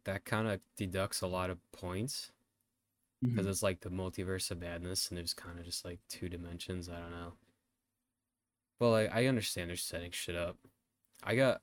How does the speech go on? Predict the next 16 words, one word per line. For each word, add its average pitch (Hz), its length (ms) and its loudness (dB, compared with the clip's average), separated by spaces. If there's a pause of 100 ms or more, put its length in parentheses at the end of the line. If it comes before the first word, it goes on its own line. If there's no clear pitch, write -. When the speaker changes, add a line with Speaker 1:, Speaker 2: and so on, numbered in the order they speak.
Speaker 1:
I 107 140 2
got 123 200 6
seventy-seven 90 800 0 (300)
for 90 80 -4
me. 90 300 -4 (1080)
I'm 101 120 -4
gonna, 107 200 0
I'm 104 100 -2
gonna 107 160 2
go 101 180 0
into 101 180 -4
the 101 80 0
sevens 101 760 0 (200)
on 101 120 -4
this 113 220 -4
one. 135 300 -2